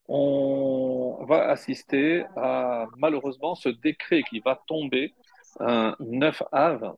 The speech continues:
lors du retour des explorateurs, c'est ainsi qu'on les appelle, les explorateurs ou les espions, et on ne comprend pas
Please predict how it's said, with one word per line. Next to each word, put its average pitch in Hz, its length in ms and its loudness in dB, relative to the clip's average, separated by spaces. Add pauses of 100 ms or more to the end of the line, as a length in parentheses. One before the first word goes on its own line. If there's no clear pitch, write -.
(140)
lors 120 480 2
du 113 200 -4
retour 139 680 0
des 113 340 -4
explorateurs, 156 720 2
c'est - 160 -6
ainsi 117 240 -6
qu'on - 140 -6
les 107 160 -4
appelle, 127 260 2
les 104 180 -10
explorateurs 139 720 4 (400)
ou - 100 -6
les 107 200 0
espions, 170 420 0 (520)
et 170 340 6 (120)
on 139 680 -6
ne 127 100 -10
comprend 156 380 -4
pas 131 260 2